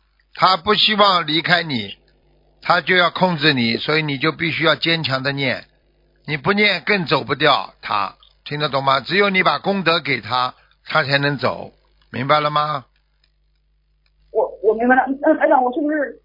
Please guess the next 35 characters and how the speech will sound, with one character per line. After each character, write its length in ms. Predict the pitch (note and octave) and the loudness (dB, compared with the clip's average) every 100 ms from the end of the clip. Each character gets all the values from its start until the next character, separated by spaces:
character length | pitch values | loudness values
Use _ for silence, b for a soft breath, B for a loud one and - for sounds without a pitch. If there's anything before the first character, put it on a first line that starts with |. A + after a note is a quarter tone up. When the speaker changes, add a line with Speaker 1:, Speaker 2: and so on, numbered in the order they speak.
| - | -6
Speaker 2:
尽 160 | F4+ | 0
管 140 | C4 A#3+ | 2 4
我 100 | A3 | 2
早 140 | G#3+ C4+ | 2 2
早 100 | A#3+ | 2
这 100 | D4 | 2
个 100 | D4+ | 0
口 140 | A#3 | 0
念 160 | C4+ A#3+ | -2 -2
出 100 | A#3 | 0
来 80 | A3 | -2
的 60 | - _ _ A#3 | -4 _ _ -4
经 140 | C#4 | 0
文 140 | A#3+ | 2
效 120 | A#3+ C4 | 2 2
果 120 | A#3 | 2
好， 180 | - - - | -2 -2 4
效 80 | |
果 100 | D4 | 4
不 140 | A3+ E4+ | 6 4
好， 220 | G#3+ - - | 2 0 2
那 100 | F4 | 4
我 140 | C#4+ B3 | 4 4
是 60 | |
不 80 | D#4 | 4
是 80 | C4+ | 6
一 40 | |
定 40 | D4 | 6
要 80 | C#4+ | 4
坚 180 | C#4+ D4 | 6 4
持 80 | B3+ | 6
念， 180 | D4 C4+ | 4 4
我 100 | G#3+ | 2
才 80 | A#3 | -2
能， 200 | A#3 A#3+ | -2 -4